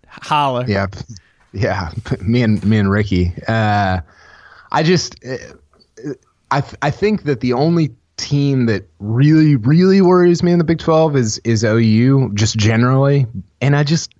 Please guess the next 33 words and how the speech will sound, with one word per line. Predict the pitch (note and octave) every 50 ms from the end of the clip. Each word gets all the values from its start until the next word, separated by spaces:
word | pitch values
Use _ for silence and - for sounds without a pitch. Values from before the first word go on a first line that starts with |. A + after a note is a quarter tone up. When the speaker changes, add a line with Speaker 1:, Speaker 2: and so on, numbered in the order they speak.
| _ - - - - - _ _ _ _ _ _ _ _
Speaker 2:
they | - E3
lost | E3+ D#3+ F3 F3+ D#3+ - - - -
so | - C#3+ C#3 E3
much. | D3+ C3 B2 A#2+ B2+ C3+ - - - - - - -
Speaker 1:
I | -
Speaker 2:
Like, | A#2 C3+ C3+ A2+
Speaker 1:
know. | A2+
Speaker 2:
they | D3+ D#3+
might | D#3+ D#3 D#3 D#3
be | C3+ C#3
good. | A#2 G2 G#2+ G2 E2+ D#2+ D#2+ E2
They, | - A#2 A#2
they | - - A#2+ A#2+
really | A2+ A#2+ A#2+ A2+ G2+
might. | F#2 F#2 F2+ F#2 F2+ D2
But | - G2+
I | G2 G2
feel | - - C#3
like | C3 B2 G#2+
there | A2+ G#2+
are | G#2
so | F#2+ - - B2
many | A#2+ A#2 G#2
variables | F#2+ F2+ G2 G2 G#2 G#2 G2+ F#2+ F2+ F#2+ F#2 F#2 -
there | - F#2+ F#2 F2+ F2+
that | F#2 F2+ - -
you | A#2 A2+
don't | A2 G2+ F2+ D2+
know, | G2 A2+ A#2 A2
including | G#2+ A2 - - D#3 D#3 E3 D3+
their | C#3+ A#2+
head | A2 A2+ A#2+ A#2 A#2+
coach, | - - B2 C#3 D3 B2+ G2+ - - - - -